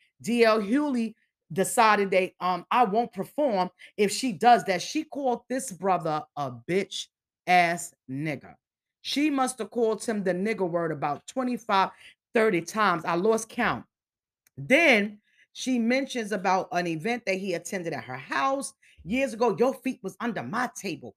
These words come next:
Your feet was under my table." You, you know, I guess her point to that was for him, for, for him to even say that he's gonna close as a headliner, she looking at him like, you know, "I let you come to my house." I don't understand how that's irrelevant to the contract or to the situation, right?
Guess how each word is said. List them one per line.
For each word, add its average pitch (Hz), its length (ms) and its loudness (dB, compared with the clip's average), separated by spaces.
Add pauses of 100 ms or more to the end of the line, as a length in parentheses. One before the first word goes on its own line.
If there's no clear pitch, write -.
(280)
Your 269 140 2
feet 269 200 -8
was 202 140 -10
under 208 200 -8
my 208 200 -6 (100)
table." 202 180 -8 (420)
You, 240 260 2
you 226 120 0
know, 226 180 2
I 208 100 4
guess 247 360 2
her 233 120 2
point 226 360 -8
to 190 100 -4
that 190 240 -2
was 160 320 -6 (320)
for 185 120 2
him, 262 440 -4 (120)
for, - 180 -4
for 190 200 -2
him 262 260 -4
to - 240 -10
even 208 280 -6
say 208 300 -6
that 180 120 -8
he's 208 240 -10
gonna 185 300 -6 (220)
close 202 440 2 (460)
as 202 220 2
a 190 80 2
headliner, 185 640 0 (200)
she 294 200 -2
looking 254 300 0
at 208 40 0
him 254 220 -2
like, 202 200 0
you 240 100 -4
know, 233 180 0
"I 247 120 2
let 226 240 -4
you 254 60 -8
come 220 160 -10
to 196 60 -4
my 214 120 -4
house." 202 260 -2
I 131 80 -8
don't 165 80 -4
understand 175 360 -4
how 175 100 0
that's 190 180 -2
irrelevant 196 440 -2 (300)
to 214 100 -2
the 196 80 0
contract 202 640 0
or 175 80 -8
to - 140 -12
the 185 80 -8
situation, 185 680 -8
right? 160 280 -2